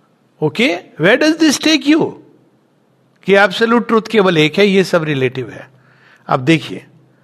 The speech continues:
अगर आप इस सत्य को सही ढंग से नहीं पकड़ेंगे, तो इसका अर्थ क्या हुआ? आप जो मर्जी कर सकते हो, relative है, absolute truth केवल एक है।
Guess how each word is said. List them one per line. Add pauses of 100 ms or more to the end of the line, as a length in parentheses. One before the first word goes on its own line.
(280)
अगर
आप
इस
सत्य
को
सही
ढंग
से
नहीं
पकड़ेंगे, (800)
तो
इसका
अर्थ
क्या
हुआ? (360)
आप
जो
मर्जी
कर
सकते
हो, (2000)
relative
है, (880)
absolute
truth
केवल
एक
है।